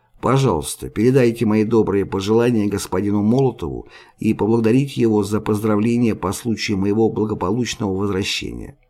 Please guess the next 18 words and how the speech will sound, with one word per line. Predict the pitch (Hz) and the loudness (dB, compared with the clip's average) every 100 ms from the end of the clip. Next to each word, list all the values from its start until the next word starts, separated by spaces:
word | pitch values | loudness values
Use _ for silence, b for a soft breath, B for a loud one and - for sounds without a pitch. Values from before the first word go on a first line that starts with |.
| _ b b b | _ b b b
Да | - 110 | -6 -2
поможет | 113 117 131 117 110 | 0 2 2 2 0
Бог | 123 139 - - _ | 2 0 -2 -12 _
преуспеванию | 95 104 - 107 104 101 107 98 85 | -2 -2 -2 -2 0 2 2 0 -2
всех | - 113 107 | -2 -2 -2
наших | 98 95 - 95 | -4 -4 -4 -8
предприятий. | - 78 76 73 55 - - - _ _ _ _ _ _ _ _ _ | -10 -10 -6 -6 -6 -10 -18 -20 _ _ _ _ _ _ _ _ _
Премьер | - 110 135 143 131 | -2 4 6 6 4
Сталин | 127 - 143 139 123 117 | 2 0 0 2 0 -2
премьеру | 104 101 110 104 104 | -2 2 2 2 0
Черчиллю. | - 107 - - 53 - - _ _ _ _ _ _ _ - | 0 -2 -2 -8 -10 -14 -18 _ _ _ _ _ _ _ -4
Восьмое | 101 117 135 117 | -2 0 2 2
сентября | 107 113 107 107 120 135 | 2 0 0 2 2 2
тысяча | - 120 107 98 90 | 2 -2 -2 -4 -4
девятьсот | 90 95 - 117 107 | -4 -4 -2 -2 0
сорок | 107 98 | -4 -6
второго | - 98 98 95 | -6 -4 -2 -4
года. | 73 64 - | -6 -10 -12